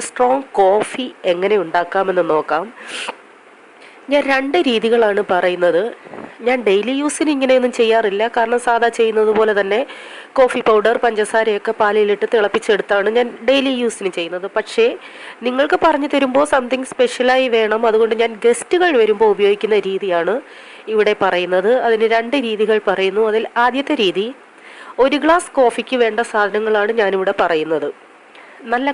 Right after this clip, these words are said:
കട്ടിയുള്ള പാലാണെങ്കിൽ മുക്കാൽ ഗ്ലാസ് പാലിൽ ഒരു കാൽ ഗ്ലാസ് വെള്ളം ഞാൻ ചേർക്കാറുണ്ട്. കട്ടിയില്ലാത്ത പാലാണെങ്കിൽ ഒട്ടും വെള്ളം ചേർക്കാറില്ല. ഇനി പാൽപ്പൊടിയാണെങ്കിൽ ദേ ഈ കാണുന്ന സ്പൂണിന് രണ്ടര സ്പൂൺ പാൽപ്പൊടി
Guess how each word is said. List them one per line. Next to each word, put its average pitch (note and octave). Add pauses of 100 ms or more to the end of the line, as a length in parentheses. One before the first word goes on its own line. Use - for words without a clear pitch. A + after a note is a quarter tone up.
(100)
കട്ടിയുള്ള A#3+ (160)
പാലാണെങ്കിൽ F3 (720)
മുക്കാൽ C#4+
ഗ്ലാസ് C#4
പാലിൽ G3+ (220)
ഒരു A3+
കാൽ G#3
ഗ്ലാസ് G#3+
വെള്ളം G3 (220)
ഞാൻ F#3+ (120)
ചേർക്കാറുണ്ട്. E3+ (320)
കട്ടിയില്ലാത്ത A3+ (160)
പാലാണെങ്കിൽ F3+ (140)
ഒട്ടും B3
വെള്ളം F3+ (100)
ചേർക്കാറില്ല. D#3+ (560)
ഇനി A3+ (120)
പാൽപ്പൊടിയാണെങ്കിൽ A3 (800)
ദേ A#3+ (220)
ഈ C#4 (120)
കാണുന്ന A3+
സ്പൂണിന് F#3+ (320)
രണ്ടര A3 (100)
സ്പൂൺ C4 (140)
പാൽപ്പൊടി G3+